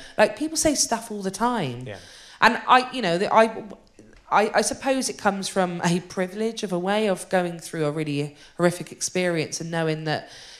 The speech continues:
Speaker 1: you know, that old sentence your parents say to you, which is, "Sticks and stones may break my bones, but names will never hurt me." Names can't hurt me. I get called a fat C U N T out of Fiestas all the bloody time. I'm still stood up.
Speaker 2: <laughs>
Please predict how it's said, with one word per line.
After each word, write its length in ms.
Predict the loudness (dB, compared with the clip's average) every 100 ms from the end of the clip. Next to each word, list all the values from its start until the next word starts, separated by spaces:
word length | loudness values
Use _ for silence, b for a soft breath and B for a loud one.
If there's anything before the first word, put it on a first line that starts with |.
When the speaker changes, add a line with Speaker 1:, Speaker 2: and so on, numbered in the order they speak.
| B
Speaker 1:
you 80 | -2
know, 120 | 2
that 140 | 2
old 180 | 2 2
sentence 560 | 2 2 0 -4 -6 -8
your 80 | -4
parents 400 | 2 2 0 -2
say 220 | -2 -4
to 140 | -4
you, 60 | -4
which 200 | -2 0
is, 100 | 0
"Sticks 420 | 0 -2 -2 -2
and 140 | 2
stones 480 | 2 2 -2 -4 -4
may 140 | -2 2
break 320 | 0 0 -4
my 80 | -2
bones, 360 | 0 -2 -4
but 160 | -8 -6
names 280 | -4 -4 -4
will 80 |
never 160 | -4 -2
hurt 240 | -2 -2
me." 160 | -2 -4 B B -4
Names 240 | -2 -2
can't 340 | 0 2 2 2
hurt 260 | -2 -2
me. 200 | -4 -4 B B B
I 60 | 0
get 260 | 0 -2
called 260 | -10 -10 -8
a 40 |
fat 360 | -10 -2 -2 0
C 180 | -2 0
U 140 | 0
N 140 | -2 -2
T 180 | -4
out 140 | -2 -2
of 80 | -4
Fiestas 480 | -4 -4 -4 -6
all 140 | -4 -2
the 80 | -2
bloody 420 | 2 2 2 -2
time. 560 | -4 -4 -4 -4 -6 -6 B B B
I'm 120 | -4
still 200 | 0 0
stood 360 | 0 0 2 0
up. 260 | -2 -6 -20 B B B B
Speaker 2:
<laughs> 120 | 0